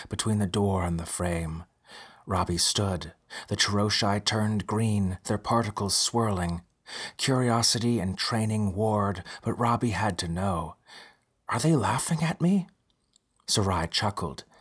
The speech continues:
"They are. They find formality funny. To them, everyone is full of the same things.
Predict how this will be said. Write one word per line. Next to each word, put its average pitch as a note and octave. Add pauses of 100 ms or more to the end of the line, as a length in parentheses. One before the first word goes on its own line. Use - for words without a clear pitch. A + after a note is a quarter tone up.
(360)
"They C#3
are. F2+ (360)
They B2+
find B2+
formality G2
funny. F2 (300)
To A2+
them, B2
everyone C3+
is A#2
full A2
of G#2
the A2
same G2
things. F#2